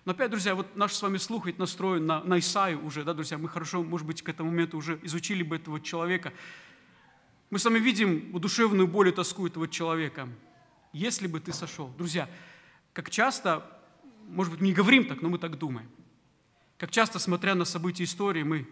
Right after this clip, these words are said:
озадачены тем, как Господь управляет миром. Часто и мы недоумеваем, почему Он не поступил иначе, почему не сделал что-то,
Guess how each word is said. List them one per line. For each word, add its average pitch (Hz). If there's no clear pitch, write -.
озадачены 170
тем, 170
как 170
Господь 170
управляет 156
миром. 131
Часто 226
и 226
мы 247
недоумеваем, 165
почему 247
Он 247
не 202
поступил 190
иначе, 165
почему 233
не 233
сделал 202
что-то, 175